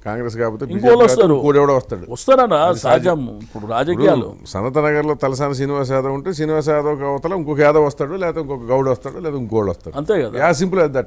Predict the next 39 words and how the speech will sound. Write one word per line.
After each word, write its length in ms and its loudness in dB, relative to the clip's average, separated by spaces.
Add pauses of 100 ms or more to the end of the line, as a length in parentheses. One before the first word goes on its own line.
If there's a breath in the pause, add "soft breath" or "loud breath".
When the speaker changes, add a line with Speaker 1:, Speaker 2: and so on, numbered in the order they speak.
Speaker 2:
అంతే, 220 0
అంతే, 200 -4
అంతే. 320 -8 (160)
Speaker 1:
So, 80 2
ఫైనల్గా 400 0
చెప్పండి, 260 -4
ఏంటి 160 -6
నెక్స్ట్, 240 -4
ఏంటి 180 -4
మీకు, 360 -8
ఏమి 520 -6
మీ 300 -8
జీవితాశయం 500 -2
ఏమన్నా 280 -6
ఇంకా? 120 -4
Speaker 2:
ఏం 60 -2
Speaker 1:
ఏం 60 0
Speaker 2:
లేదన్న. 200 2
Speaker 1:
మిగిలి 200 2
ఉన్నాయి 200 0
కోరికలు? 360 -2 (140)
Speaker 2:
ఏం 280 -4
లేదన్న, 360 -2
ఇప్పుడు 240 -6
Speaker 1:
మ్మ్. 300 -6
Speaker 2:
నా 120 -4
ఇరవై 380 -4
తొమ్మిది 380 -6
సంవత్సరాల 520 -4
వయసులో 440 -6
ఎమ్మెల్యే 440 -4
అయినా, 320 -10
Speaker 1:
మ్మ్. 560 -10
Speaker 2:
ముప్పై 240 0
సంవత్సరాల 540 -2
వయసులో 400 -2
మంత్రి 420 -2
అయినా, 240 -6
Speaker 1:
మ్మ్. 320 -6